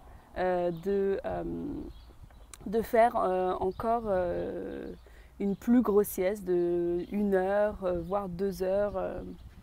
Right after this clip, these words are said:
euh, si possible. Et comme ça, vous couvrez un peu, euh, vos huit heures, euh, durant toute la journée. Euh, c'est, c'est pas évident, mais en fait, il faut, euh, il faut comprendre, euh, ça, ça, ça entraîne un peu à comprendre comment vous fonctionnez,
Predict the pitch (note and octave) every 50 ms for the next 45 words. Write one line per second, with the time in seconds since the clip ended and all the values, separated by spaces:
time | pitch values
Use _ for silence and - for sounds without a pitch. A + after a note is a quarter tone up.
0 | - - - - - - - - - - - - F3+ F3+ F3+ - - - G3+ -
1 | G#3 G3 - G#3+ F#3+ F3+ F#3 - - G3 G3+ - - B3 B3+ C4+ A3 G#3+ - -
2 | - G#3+ G3 G3+ G3+ A3+ A3 G3+ F#3+ F#3 - - A3+ A#3 A#3+ A3+ G3 F3+ F3 F3
3 | F3 E3+ F3 F3 E3+ F3 G3 G#3 G3+ F3+ F3+ - - A3 G3+ G#3 A3 A3 G3 F#3+
4 | F3 E3+ E3 E3 F#3 G3+ G3 G3 F#3+ - - - G3 F#3 F#3 F#3 F3+ E3+ E3+ E3
5 | E3 - - - - - - - - - - - - - - F3+ F#3 F#3 F3+ F3+
6 | F3+ F3 - - - - G3 - C4+ C#4+ C#4+ A#3+ A#3+ A3+ G#3 B3 C4 C#4+ C#4 B3
7 | A3 G#3 F#3+ F#3 - - C#4 D4 - - G#3+ - - A3 A3 A3 G#3+ G3+ G3 F#3+
8 | F#3 F#3 F#3 F#3 F#3 - - G#3 G3+ - B3+ B3 - - - C4+ C#4+ C#4+ C#4 C4+
9 | A#3 G#3+ - - - - - - - - - - - - - F#3+ F#3+ F#3+ F#3+ F#3+
10 | F#3+ - - - - - - - G#3 F3+ - - - A3+ G3 - - - G3 G3
11 | A3+ A#3 - - D4 D4 C#4+ C4 A#3+ - - C#4 C4+ A#3+ A3 - C4 A#3 G#3+ -
12 | - C4+ C#4+ C#4 B3+ - - A#3 A3+ A#3+ C4 B3 A#3+ A3 - A#3+ A3+ - - A#3
13 | A3 A3+ A3+ A#3+ C4 C#4